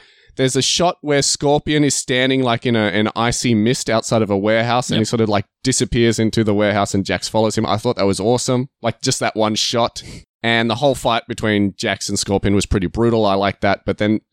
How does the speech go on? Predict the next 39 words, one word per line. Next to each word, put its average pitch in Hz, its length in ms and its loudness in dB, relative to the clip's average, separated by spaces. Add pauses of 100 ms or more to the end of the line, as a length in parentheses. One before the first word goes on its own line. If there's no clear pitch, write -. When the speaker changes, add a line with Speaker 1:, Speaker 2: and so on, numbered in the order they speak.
Speaker 1:
everything 156 360 0
else 110 140 0
from 101 160 -2
there 98 160 2
was 95 140 0
just 98 160 -2
a 95 60 2
downhill 98 440 0
slope. 98 400 0
It 110 80 -4
just 117 160 -6
became 117 260 0
incredibly 104 640 0
boring. 95 500 2 (260)
As - 60 -8
soon 190 180 2
as 190 80 2
Sonya 147 320 0
Blade 110 260 2
was 113 140 0
introduced, 117 460 0
I 110 60 2
was 107 120 0
just - 180 -4
like, 76 200 -2
"Oh, 87 180 4
Jesus 76 500 0
Christ," - 360 -2
'cause - 180 -4 (320)
she 214 140 0
just 214 200 -2
ex-, 175 200 -4 (340)
she 254 220 -2
only 262 160 0
exists 180 280 0
just 160 200 0
to 143 80 -8
give 135 180 -2
exposition. 92 680 -2